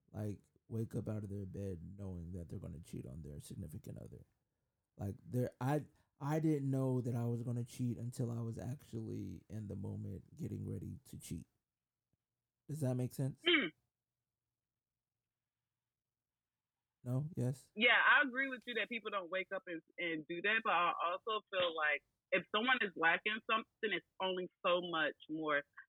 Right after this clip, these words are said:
Speaker 2: that that person can take. For example, if I'm in a relationship and I like my toes suck, and I know that,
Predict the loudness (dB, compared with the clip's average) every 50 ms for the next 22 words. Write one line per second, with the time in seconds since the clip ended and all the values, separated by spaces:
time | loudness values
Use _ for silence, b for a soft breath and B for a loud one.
0 | _ 2 2 4 6 6 4 4 4 2 2 _ _ -8 -8 -6 -4 -4 -4 -2
1 | 0 2 2 2 2 2 2 4 4 4 4 4 2 2 2 0 -6 -20 _ _
2 | _ _ _ _ _ _ _ _ 0 2 4 4 6 6 6 6 6 4 2 2
3 | 4 4 4 4 4 2 2 0 2 4 6 6 6 6 4 2 2 0 0 0
4 | 0 0 0 0 0 -4 _ _ _ _ _ -6 -6 -4 -4 -2 2 2 2 2
5 | 2 2 4 4 6 6 6 6 6 4